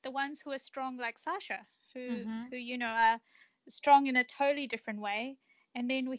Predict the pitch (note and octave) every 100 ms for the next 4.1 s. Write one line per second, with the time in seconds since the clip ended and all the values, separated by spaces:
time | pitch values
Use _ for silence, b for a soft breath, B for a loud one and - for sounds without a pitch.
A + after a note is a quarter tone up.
0 | C4+ B3 A#3+ A#3 A#3+ C4+ D4 B3 B3 C4
1 | A#3+ A#3 - G#3+ G#3+ G#3 _ _ _ _
2 | _ _ _ - - B3 B3 B3+ C#4 D#4+
3 | D4+ C4 C#4 C4 C4 C4+ C4+ B3 - A#3+
4 | A3